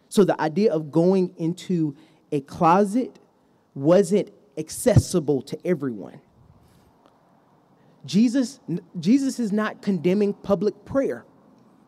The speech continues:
Jesus prayed publicly. The early church lived on public prayer. The heart of what Jesus is saying is this. Jesus wants his followers to have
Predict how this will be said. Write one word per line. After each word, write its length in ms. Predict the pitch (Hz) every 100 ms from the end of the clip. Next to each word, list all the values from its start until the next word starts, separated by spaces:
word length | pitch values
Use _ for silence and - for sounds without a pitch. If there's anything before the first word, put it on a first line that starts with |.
| -
Jesus 420 | 135 226 294 190
prayed 380 | - 165 127 -
publicly. 500 | 139 - 107 - - _ _ _ _ _ _ _ -
The 120 | -
early 280 | - 254 240
church 540 | - 302 220 - - - -
lived 440 | 151 220 339 226 120
on 200 | 147 135
public 460 | 143 143 127 -
prayer. 340 | - 120 82 - _ _ _ _ - - _ _ _ _
The 80 | 151
heart 400 | - 262 302 302
of 140 | 190
what 160 | 202 156
Jesus 480 | 143 185 175 175 139
is 100 | -
saying 360 | 131 113 101
is 120 | 101
this. 440 | 101 - - - - _ _ _ _ _ 160
Jesus 800 | 147 254 277 269 277 269 - 160
wants 540 | 139 175 220 - -
his 340 | - 170 135
followers 720 | - - 190 214 226 226 226 -
to 100 | 143
have 240 | 160